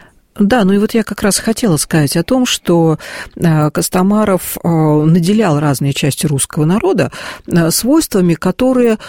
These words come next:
ну, по определению не совпадали со свойствами русских. И через, э, свойства малоросов, например, он уничижал русских. Вот малоросы у него были народом свободолюбивым,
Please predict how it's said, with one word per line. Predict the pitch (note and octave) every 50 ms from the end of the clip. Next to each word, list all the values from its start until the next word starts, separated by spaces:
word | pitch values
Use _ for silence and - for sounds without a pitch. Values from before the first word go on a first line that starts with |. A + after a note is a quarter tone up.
| - - _ -
ну, | A#3+
по | - A3 F#3
определению | - - F#3 E3 D#3+ G3+ G#3 G#3+ A#3+ B3+ B3 A3 G3+ F#3
не | E3+ F3
совпадали | F3 - F#3 - - F#3 F3+ F3 A3+ A#3 A3 G#3
со | - -
свойствами | - - - G#3+ G#3 - - - F#3+ F#3+
русских. | G3 G#3 B3 A3+ E3 - - - - - - - - - - _ _ _ _ _ _
И | - E3+ F3 F3+ F3 E3 - E3
через, | - - - G3 F#3+ F3 E3+ D#3+ D3+ - - - -
э, | D#3+ D#3 D3+ D3
свойства | D3 - - F3 E3+ D#3+ - - - D#3
малоросов, | D#3 D#3 D#3 E3 E3 G#3+ C4+ D4+ D4 - - - -
например, | - C#3 - - D3+ D3 D3 C3 A#2 A#2
он | D3+ F3+ - - - - -
уничижал | E3 E3+ F3 D#3+ - - E3 D3+ E3+ F3+ E3+ E3
русских. | D#3+ D3 B2+ - - - D#3 -
Вот | - -
малоросы | D3+ D#3 D#3+ E3+ F3 A3+ C#4 D#4 - - G3
у | E3+
него | D#3 C#3+ C3+ C#3
были | C3+ F3 A3 A3
народом | F3+ D3+ C3+ E3+ F3+ F#3+ F3+
свободолюбивым, | - - E3+ D#3 E3 D3+ E3+ D#3+ D#3 D3 C3 C#3+ D3 C#3 B2 C3+ B2+ A#2+ A2+ -